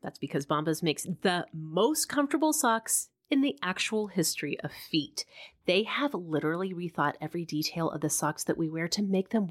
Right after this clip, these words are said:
way more comfortable. I wear them every day, and you guys, I'm not even kidding. I'm literally wearing my Bombas socks right now. I'm wearing one of my favorite pairs, one of the snowflake prints from a few years ago.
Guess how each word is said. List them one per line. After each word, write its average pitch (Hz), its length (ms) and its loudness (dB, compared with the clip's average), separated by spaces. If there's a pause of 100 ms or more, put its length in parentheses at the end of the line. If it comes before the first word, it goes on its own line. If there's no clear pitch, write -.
way 185 420 2 (320)
more 160 140 0
comfortable. 156 560 -2
I 214 140 2
wear 269 180 2
them 269 180 2
every 214 200 0
day, 202 280 4
and 190 200 2
you 190 80 -2
guys, 190 320 0
I'm 202 120 4
not 190 200 4
even 254 200 2
kidding. 233 320 4
I'm 165 280 -2
literally 190 420 2
wearing 160 240 2
my 156 140 0
Bombas 151 300 -2
socks - 380 -2
right 135 200 -8
now. 127 340 -4
I'm 143 100 -6
wearing 139 220 -8
one 131 120 -6
of 143 80 -10
my 139 140 -8
favorite 214 460 -2
pairs, 190 400 0 (140)
one 190 100 2
of 165 60 2
the 165 60 0
snowflake 185 640 2
prints - 280 0
from 170 120 0
a 156 60 2
few 165 220 0
years 170 340 -2
ago. 175 380 0